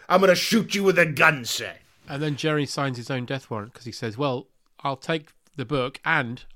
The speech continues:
Speaker 2: I'll take Vicky as well, so you'll have nothing."
Speaker 1: Yeah.
Speaker 2: And that's that. You're dead, man.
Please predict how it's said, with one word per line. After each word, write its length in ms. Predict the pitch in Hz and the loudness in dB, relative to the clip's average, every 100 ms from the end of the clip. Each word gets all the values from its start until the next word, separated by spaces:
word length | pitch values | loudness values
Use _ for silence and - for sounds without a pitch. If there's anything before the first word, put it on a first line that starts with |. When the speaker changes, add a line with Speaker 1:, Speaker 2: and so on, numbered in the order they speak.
| - _ - | -20 _ -12
Speaker 2:
I'll 100 | 131 | -10
take 240 | 139 135 | -10 -8
Vicky 280 | 160 - 113 | -8 -8 -8
as 100 | 104 | -8
well, 180 | 135 107 | -10 -10
so 80 | - | -12
you'll 80 | 110 | -12
have 140 | 113 | -10
nothing." 340 | 123 - 104 - _ _ _ _ | -12 -12 -16 -18 _ _ _ _
Speaker 1:
Yeah. 260 | 104 92 92 _ _ | -12 -12 -14 _ _
Speaker 2:
And 100 | 101 | -14
that's 200 | 104 - | -14 -10
that. 240 | 117 107 - _ | -8 -8 -10 _
You're 100 | - | -12
dead, 220 | 107 113 - | -8 -8 -10
man. 220 | 98 95 | -14 -16